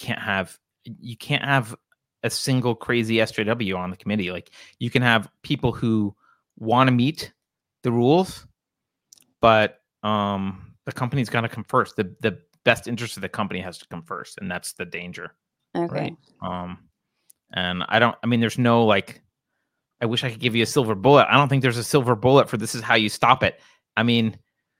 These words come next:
Speaker 1: it's, it's like, if you don't wanna get, if you don't wanna succumb to the zombie apocalypse, don't put a zombie on your team. Like,
Speaker 2: Right. <laughs>
Speaker 1: 'cause they're gonna bite someone eventually, and, like, it's contagious.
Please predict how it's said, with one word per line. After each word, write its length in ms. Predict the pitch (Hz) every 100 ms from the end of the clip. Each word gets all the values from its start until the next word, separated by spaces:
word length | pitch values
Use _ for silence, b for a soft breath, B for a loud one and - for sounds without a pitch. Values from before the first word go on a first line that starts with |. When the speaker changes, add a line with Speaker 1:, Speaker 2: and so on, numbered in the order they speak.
| _ _ _ _
Speaker 1:
it's, 300 | 123 123 - -
it's 220 | 123 - 143
like, 340 | 131 - - B B B B _ _ _ _ _ _ _ _ -
if 140 | 131
you 60 | 143
don't 180 | 170
wanna 200 | 180 165
get, 260 | 139 147 - _ _ _ -
if 160 | 127
you 60 | 156
don't 240 | 180 185
wanna 500 | 156 160 151 135 120 - _ _ _
succumb 500 | - 156 - 160 156 147
to 100 | 135
the 120 | 123
zombie 300 | 143 127 120
apocalypse, 560 | 110 135 127 117 107 -
don't 260 | 123 123
put 100 | 123
a 80 | 117
zombie 460 | 117 117 117 110 107
on 180 | 104
your 120 | 101 98
team. 420 | 127 117 87 78 _
Like, 200 | - 185
Speaker 2:
Right. 200 | 175 - - -
<laughs> 520 | - - - - -
Speaker 1:
'cause 140 | 143
they're 140 | 143 135
gonna 180 | 135 113
bite 280 | 127 160
someone 380 | - 123 101 95
eventually, 560 | 90 95 98 95 92 92
and, 200 | 92 95
like, 260 | 92 92
it's 180 | 95 -
contagious. 680 | - 101 113 101 64 -